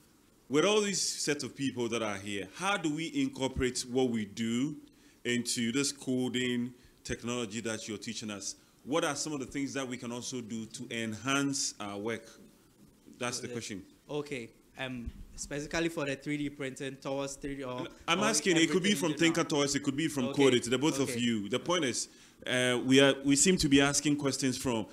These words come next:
Speaker 1: most of the questions are coming from the kids. That's
Speaker 2: Oh,
Speaker 1: fine.
Speaker 2: okay,
Speaker 1: But then
Speaker 2: okay.
Speaker 1: as
Speaker 2: So,
Speaker 1: adults, we're also
Speaker 2: yes.
Speaker 1: here.
Speaker 2: Yes, I
Speaker 1: How
Speaker 2: get it.
Speaker 1: can we also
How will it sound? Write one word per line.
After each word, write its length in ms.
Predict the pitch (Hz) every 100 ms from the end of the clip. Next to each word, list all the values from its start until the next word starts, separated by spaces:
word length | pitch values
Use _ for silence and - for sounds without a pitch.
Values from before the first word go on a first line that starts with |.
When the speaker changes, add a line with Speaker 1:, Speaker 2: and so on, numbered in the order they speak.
| -
Speaker 1:
most 180 | - 170
of 60 | 139
the 60 |
questions 340 | 139 143 143 127
are 80 | 117
coming 280 | 131 123
from 220 | 117 123 104
the 80 |
kids. 300 | 101 117 107
That's 220 | - 190 147
Speaker 2:
Oh, 120 | 151
Speaker 1:
fine. 200 | 170 175
Speaker 2:
okay, 240 | 170 143 - - -
Speaker 1:
But 160 | 147
then 160 | 156 165
Speaker 2:
okay. 100 | 147
Speaker 1:
as 100 | 147
Speaker 2:
So, 80 | - 170
Speaker 1:
adults, 440 | 170 131 104 -
we're 140 | 131
also 260 | 139 147 151
Speaker 2:
yes. 80 | 127
Speaker 1:
here. 240 | 117 95 - - -
Speaker 2:
Yes, 420 | 120 117 120 - -
I 40 |
Speaker 1:
How 240 | 185 202
Speaker 2:
get 80 | 208
it. 40 | 160
Speaker 1:
can 200 | 147 147
we 220 | 175 175
also 440 | - 151 143 147